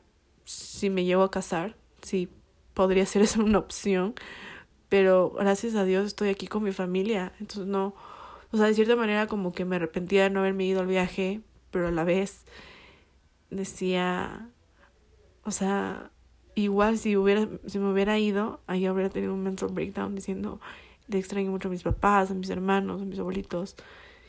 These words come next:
y me hubiera quedado allá. Entonces, muchas veces no valoramos lo que tenemos y, y, y luego uno se da cuenta. Entonces,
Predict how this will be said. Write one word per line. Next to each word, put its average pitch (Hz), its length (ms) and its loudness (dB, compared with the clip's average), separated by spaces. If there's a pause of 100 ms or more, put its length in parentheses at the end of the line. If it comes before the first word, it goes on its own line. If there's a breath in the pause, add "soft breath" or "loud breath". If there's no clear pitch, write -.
(140 loud breath)
y 214 60 -2
me 208 60 4
hubiera 214 220 10
quedado 226 280 0
allá. 202 420 0 (800 loud breath)
Entonces, 196 840 -2 (120)
muchas 208 420 2
veces 214 280 0
no 196 160 2
valoramos 196 580 2
lo 196 120 -2
que - 80 -14
tenemos 185 760 -4 (880 loud breath)
y, 190 600 0 (540)
y, 214 200 2
y 233 200 0
luego 285 260 2
uno 302 220 -2
se 254 80 2
da 208 160 2
cuenta. 185 460 -6
Entonces, 202 580 -4